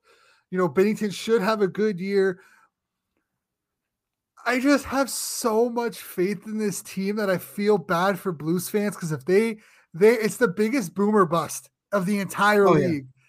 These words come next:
Speaker 1: Outside
Speaker 2: Oh,
Speaker 1: of
Speaker 2: yeah.
Speaker 1: Toronto, this is the biggest boom. They have the ability to either skyrocket and finish, you know, top five in the league, finish behind Colorado, or they will just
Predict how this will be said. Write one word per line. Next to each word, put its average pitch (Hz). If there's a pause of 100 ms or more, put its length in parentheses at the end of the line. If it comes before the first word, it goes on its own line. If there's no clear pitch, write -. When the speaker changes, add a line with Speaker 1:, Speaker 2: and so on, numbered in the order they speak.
(240)
Speaker 1:
Outside 220
Speaker 2:
Oh, 151
Speaker 1:
of 143
Speaker 2:
yeah. 127
Speaker 1:
Toronto, 220 (180)
this 208
is 202
the 208
biggest 202
boom. 208
They 214
have 254
the 269
ability 208 (320)
to 262
either 220
skyrocket 233 (200)
and 190
finish, 196
you 196
know, 165
top 208
five 202
in 208
the 196
league, 180 (360)
finish 196
behind 190
Colorado, 185 (360)
or 277
they 233
will 240
just 190